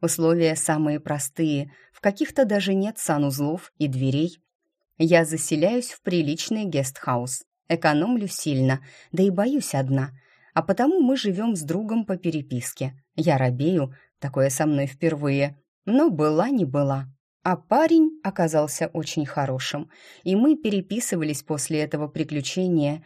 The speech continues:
еще не один год. Мы выходим в кафешку. Что это за чудесное место? Кажется, что я попала в одну из индийских народных легенд. Прямо на кромке моря,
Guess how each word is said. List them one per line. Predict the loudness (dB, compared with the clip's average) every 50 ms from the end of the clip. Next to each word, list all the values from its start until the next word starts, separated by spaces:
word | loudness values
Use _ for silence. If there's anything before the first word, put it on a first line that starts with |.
| _ -6
еще | -4 -2 -2 -2 -2 0 0 2
не | 2 2 2
один | 0 -2 -2 -2 0 0 0 2
год. | 0 0 -2 -4 -6 -12 _ _ _ _ _ _ _ _ _ _ 0
Мы | 2 2 2
выходим | 2 -2 -2 -2 -2 0 0 -2
в | -2
кафешку. | -4 -6 -8 -8 -4 -4 -4 -4 -4 -6 -10 -12 -12 -12 -20 -20 _ _ _ _
Что | -12 -6 -2 2
это | 4 4 2 2 0
за | -2 -2 -2
чудесное | -2 -4 -4 -2 -2 -2 -2 -2 0 0 2 2 4
место? | 4 4 4 2 0 -2 -4 -4 -6 -6 -6 _ _ _ _ _ _
Кажется, | -2 -2 0 0 0 -2 0 0 -2
что | -2 0 -2 -2
я | -2 -2 -2 -2
попала | -2 -4 -4 -4 -4 -4 -2 -2 -2
в | 0 0
одну | 0 0 0 -2 -2
из | -2 -2 -2 2 4
индийских | 4 4 4 2 0 -2 -4 -6 -6 -10 -8 -2
народных | 0 0 2 2 0 0 0 0 -2 -2 -2
легенд. | -4 -6 -2 0 2 2 2 2 0 -4 -10 _ _ _ _ _ _ _ _ _ _ _ _ _ _ _ _ _
Прямо | 2 2 4 4 4 2
на | 2 0 0
кромке | 0 0 0 0 -2 -2 -2 -2
моря, | -2 -2 -2 0 0 0 0 -2